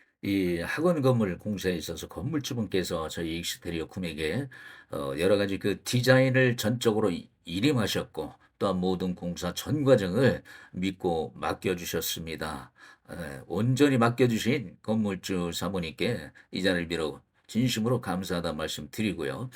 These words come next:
지금까지 오랜 시간, 장시간 이 영상을 시청해 주신 여러분에게도 감사의 말씀을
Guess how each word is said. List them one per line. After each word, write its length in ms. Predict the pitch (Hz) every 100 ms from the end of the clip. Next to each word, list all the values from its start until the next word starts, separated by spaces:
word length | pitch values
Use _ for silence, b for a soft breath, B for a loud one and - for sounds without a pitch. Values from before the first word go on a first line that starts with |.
| B B
지금까지 420 | 104 95 98 90
오랜 260 | 87 87 85
시간, 280 | 87 82 78
장시간 640 | - 98 113 127 135 127 B B -
이 560 | 85 80 73 - 80 82
영상을 360 | 98 95 87
시청해 500 | - 92 - 90 85
주신 300 | 78 80 82
여러분에게도 720 | 82 82 76 78 73 92 143 123
감사의 440 | 95 98 90 87
말씀을 440 | 85 82 80 80